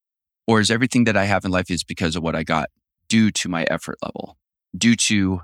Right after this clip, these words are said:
not following through on the things that I truly want?" I had a friend of mine send me a clip on Instagram, and he said, "You have to manufacture adversity." And I thought that was beautifully said.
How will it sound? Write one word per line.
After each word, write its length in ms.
not 380
following 500
through 480
on 180
the 80
things 240
that 120
I 60
truly 300
want?" 340
I 80
had 100
a 40
friend 240
of 60
mine 380
send 200
me 100
a 60
clip 240
on 120
Instagram, 460
and 120
he 80
said, 260
"You 100
have 200
to 80
manufacture 920
adversity." 520
And 80
I 60
thought 180
that 100
was 160
beautifully 360
said. 400